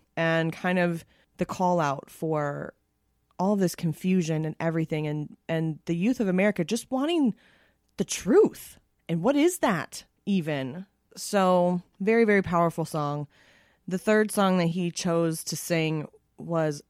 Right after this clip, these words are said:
another song that he wrote called Man in Black, which I'll talk about after this. So Cash wrote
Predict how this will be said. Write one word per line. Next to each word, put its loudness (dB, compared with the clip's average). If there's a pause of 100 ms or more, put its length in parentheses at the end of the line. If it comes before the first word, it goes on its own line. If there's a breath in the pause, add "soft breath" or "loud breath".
(100)
another -2
song -2
that -2
he -2
wrote -4
called -4
Man 0
in -4
Black, -6 (240)
which -2
I'll 0
talk -6
about -8 (340)
after -8
this. -14 (440 soft breath)
So 0 (220)
Cash -2
wrote 0